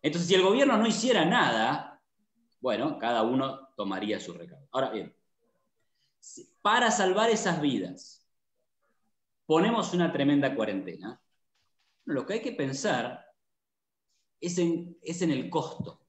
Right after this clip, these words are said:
que tiene eso. Y el costo, cuando uno dice la palabra costo, los opinadores creen que se habla de plata.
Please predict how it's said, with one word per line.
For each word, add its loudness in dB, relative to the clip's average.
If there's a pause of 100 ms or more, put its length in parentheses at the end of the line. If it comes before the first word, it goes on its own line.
(100)
que -14
tiene -10
eso. -20 (540)
Y -2
el 2
costo, -2
cuando 0
uno 2
dice 0
la -2
palabra 0
costo, -2 (560)
los -6
opinadores 2
creen 2
que -6
se -4
habla 2
de -4 (320)
plata. -4